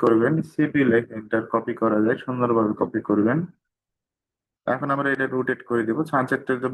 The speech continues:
বা-, বাইরের দিকে বসবে, আরও লেখে এন্টার, কি লেখে এন্টার? আরও লেখে এন্টার, যে কোনো একটা বেস পয়েন্ট ধরবেন, ক্লিক করবেন, কপি, সিপি লেখে এন্টার, কপি শর্টকাট কি? সিপি লেখে এন্টার, এই পয়েন্ট ধরে, এই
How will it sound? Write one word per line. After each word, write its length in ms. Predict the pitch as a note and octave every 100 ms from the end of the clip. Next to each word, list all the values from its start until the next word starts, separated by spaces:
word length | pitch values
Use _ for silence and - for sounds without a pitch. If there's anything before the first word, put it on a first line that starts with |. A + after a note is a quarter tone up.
| A#2+
বা-, 200 | A2+ A2
বাইরের 260 | A2+ A#2 A2+
দিকে 120 | A#2 A#2
বসবে, 220 | A#2 A#2+ - -
আরও 160 | B2+ C3+ B2
লেখে 180 | A#2 A#2+
এন্টার, 240 | A2+ G#2+ F#2+ -
কি 60 | -
লেখে 160 | C3+ C#3
এন্টার? 280 | C3+ C#3+ E3+ F3+ _ - - _ - B2
আরও 140 | B2+ A#2+
লেখে 180 | A#2+ A#2+
এন্টার, 200 | G#2+ G#2+ G2+
যে 80 | A#2+
কোনো 120 | A#2+ C3
একটা 120 | B2 A#2+
বেস 180 | A2+ A2+ A2+
পয়েন্ট 200 | A#2 A2+ A2+
ধরবেন, 260 | G#2+ C3 F#3 - _
ক্লিক 220 | A#2+ A2 -
করবেন, 260 | F2 - - _ _ _ _ _ _ _ _ _
কপি, 340 | B2+ B2 - F3+ F#3 - -
সিপি 320 | - D3+ - C3
লেখে 220 | A2+ - A#2+
এন্টার, 220 | A2+ B2 B2
কপি 180 | A#2 C3+ -
শর্টকাট 320 | C#3 - C#3+ -
কি? 120 | B2 G#2 - _ _ _ _ -
সিপি 300 | C#3+ C3+ C3+
লেখে 200 | A#2 A2+ A2
এন্টার, 240 | G#2 F2 - A#2+
এই 60 | B2
পয়েন্ট 180 | C3+ C#3 C#3+
ধরে, 160 | F3 G3+ -
এই 100 | B2